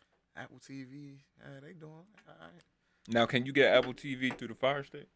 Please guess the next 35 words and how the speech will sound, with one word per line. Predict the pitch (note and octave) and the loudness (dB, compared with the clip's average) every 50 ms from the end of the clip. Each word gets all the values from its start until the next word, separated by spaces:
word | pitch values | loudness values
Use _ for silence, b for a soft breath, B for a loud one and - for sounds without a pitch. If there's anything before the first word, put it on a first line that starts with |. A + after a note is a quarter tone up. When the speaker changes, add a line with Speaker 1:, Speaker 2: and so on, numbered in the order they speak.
| _ _ _ _ - | _ _ _ _ -14
Speaker 1:
Yeah. | B3+ D#4 | -10 -10
Speaker 2:
All | D4 G#3+ | -8 -8
right. | C3 A#2 G2+ - F2 - - - | -8 -10 -12 -16 -20 -20 -12 -6
Speaker 1:
They | D3 E3 | -4 -2
have | E3 D#3+ | 0 0
an | - - | 0 0
actual, | C#3 D3+ D3 - D3+ C#3 A#2 D3 | 0 0 0 -2 -4 -6 -8 -6
you | E3 | -4
don't | F3 E3+ D#3+ | -4 -2 0
have | F3 E3 - | 0 -2 0
to | - A#2+ | -2 0
have | C3 C#3+ C#3 C#3 C3+ B2 A#2 A2+ | 4 6 8 8 8 6 4 0
the, | A#2 A2 G#2 - _ _ _ _ _ _ _ _ _ _ _ | -2 -2 -2 -4 _ _ _ _ _ _ _ _ _ _ _
like, | A2+ A#2 B2 A#2 | 4 4 4 4
they | C3 D#3 E3+ | 2 0 2
have | E3+ D#3+ D#3 D3+ B2+ | 4 4 4 4 2
the | - - | 2 4
Apple | C3+ C#3+ B2 - A#2+ | 6 6 6 4 -2
T | B2 - D3 D3 C3+ | -8 -10 -8 -6 -6
V | B2+ C3 B2+ | -6 -6 -8
device | A#2 A2 G2 G2+ A#2+ B2+ C3 A#2+ - | -8 -10 -2 2 4 4 4 4 0
still, | - - - A2 G#2 G2 G2+ G2+ | -6 -8 -8 -6 -6 -6 -8 -12
but | G2+ G#2+ - | -16 -14 -10
the | - - A2+ | -4 2 2
Apple | B2+ - - A#2 | 2 2 2 -2
T | A#2 - C#3 C3+ C3 | -8 -12 -12 -12 -12
V | A#2+ A#2 B2+ B2+ | -10 -10 -10 -10
device | A2+ A2 G2 G2 G2 A#2 B2 C#3 C3 A2+ - - - _ _ _ _ _ _ _ | -10 -12 -16 -10 -2 0 2 2 2 0 -4 -10 -18 _ _ _ _ _ _ _
will | - A2 A2+ | -18 -12 -6
give | A#2 A#2+ A2+ A2 | -4 -4 -4 -4
you, | A2+ A2+ | -2 0
like, | A2+ A2 G#2+ G#2 G#2+ | 2 2 2 2 0
Netflix, | A2 A2 - - - A2+ A2 G#2 - - | -2 -4 -4 -6 -6 -6 -6 -6 -6 -8
Hulu, | - A#2 A2+ G#2+ A2 G#2+ A2 G#2+ G#2 G#2 A2 G#2 G#2 - | -12 -12 -10 -10 -10 -8 -8 -8 -8 -10 -12 -14 -14 -10
Speaker 2:
Yeah. | G#3 A3 C3 F#2+ F2 E2 | -6 -4 -4 -4 -4 -6